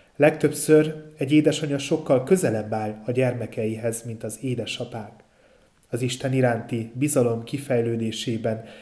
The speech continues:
illetve az alapvető bibliai történetek átadásával, megtanításával kapcsolatban a reformátorok nagy lehetőséget láttak az édesanyákban.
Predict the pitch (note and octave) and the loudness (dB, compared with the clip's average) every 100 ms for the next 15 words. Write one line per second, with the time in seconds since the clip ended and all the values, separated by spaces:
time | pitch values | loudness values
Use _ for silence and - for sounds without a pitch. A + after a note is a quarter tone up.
0 | - - D3+ C#3+ - D#3 F#3+ G3 G3 F#3 | -8 2 4 4 6 6 6 6 6 6
1 | D#3 C3 B2+ B2 F#3+ D3+ B2 A#2+ D#3 C#3 | 0 2 0 2 0 4 2 4 2 0
2 | C#3 A#2+ A2+ A2+ - D#3 D#3+ D#3 B2+ A#2+ | 0 -6 -6 -8 -8 -6 -4 -2 -2 -2
3 | - C3 A#2+ A#2+ A2 C#3 - B2 A2+ A2+ | -4 -4 -2 -2 -2 -2 -2 -6 -6 -6
4 | A2 - A#2+ A2 A2 G#2+ B2 B2 - A2 | -6 -4 -4 -2 -4 -2 -4 -4 -4 -4
5 | G#2+ A2 A2+ A#2 - - _ _ _ _ | -4 -4 -4 -4 -14 -20 _ _ _ _
6 | _ A#2+ B2+ B2+ A#2+ A2 G#2+ - A2 G#2+ | _ -4 -4 0 0 0 -6 -4 -4 -4
7 | - D3 C#3 A2+ G#2 G#2+ A2 G#2 - A2+ | -8 0 2 2 -2 -4 -6 -6 -4 -6
8 | G#2+ A2+ G#2 - A2+ - G#2+ G#2 G2+ - | -6 -8 -10 -10 -12 -10 -8 -8 -10 -10
9 | A#2 G#2 G2+ - A#2+ B2+ - | -10 -12 -16 -16 -18 -18 -20